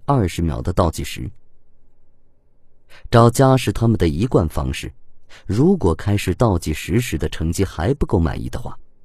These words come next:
他们会先丢弃一双袜子来拖缓时间。可是眼下这局面，肖时钦心下顿时就咯噔一下。丢袜子这不会有人拦着他们，但问题是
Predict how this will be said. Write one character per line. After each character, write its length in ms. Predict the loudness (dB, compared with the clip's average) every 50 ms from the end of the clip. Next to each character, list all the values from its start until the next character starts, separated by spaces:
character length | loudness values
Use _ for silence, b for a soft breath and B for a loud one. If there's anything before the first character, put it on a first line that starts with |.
| -14 -2
他 160 | 2 4 4
们 120 | 4 4
会 160 | 4 4 4
先 260 | 4 4 2 0 0 0
丢 280 | -2 -2 0 2 2 2
弃 220 | 0 -2 -4 -6
一 80 | -6 -4
双 220 | -2 -2 0 0
袜 180 | 0 0 -2 -2
子 140 | -4 -4
来 120 | -4 -4 -4
拖 220 | -2 0 2 2 2
缓 160 | 2 -2 -4
时 160 | -4 -8 -6
间。 220 | -4 -4 -4 -4 -6 -12 -16 -18 -20 -20 -20 _ _ _ _ _ -20 _ -20 B B B B B
可 140 | 0 2 2
是 140 | 2 2 2
眼 280 | 2 2 2 2 2
下 240 | 2 2 2 2 2
这 140 | 2 0 0
局 180 | -2 -2 -2
面， 240 | 0 0 0 -2 -2 b b b b b
肖 340 | -8 -2 0 0 2 2
时 180 | 0 0 -2 -4
钦 200 | -2 -2 -2 -2
心 240 | -2 -2 -4 -4 -2
下 280 | -2 -4 -6 -6 -8 -12 -14 -16 -16 -4 0
顿 280 | 2 4 4 4 2 0
时 180 | -4 -8 -10
就 200 | -8 -10 -12 -12 -14 -12 -2
咯 160 | 0 0 2
噔 160 | 2 0 -4 -4
一 120 | -8 -10
下。 200 | -12 -12 -14 -14 -18 _ _ -20 -20 -20 -20 -20 -20 -20 -18 -18 -18 -20 -20 -20 -20 _ _ -20 -20 -20 -20 -20 -20 -20 -20 _ b b b b b b
丢 240 | 6 8 8 8 8
袜 260 | 8 6 6 4 4 4
子 160 | 2 0 2
这 140 | 2 0 0
不 180 | 2 0 2
会 180 | 2 2 2 2
有 100 | 2 2
人 160 | 2 2 2
拦 180 | 2 0 0 -2
着 120 | -4 -4
他 140 | -6 -6 -8 -8
们， 140 | -8 -10 -12 -14 -18 -20 -20 _ _ _ -20 -20 B B B B
但 140 | 0 2 4
问 140 | 4 4 2
题 160 | 2 2 0
是 240 | 0 2 2 0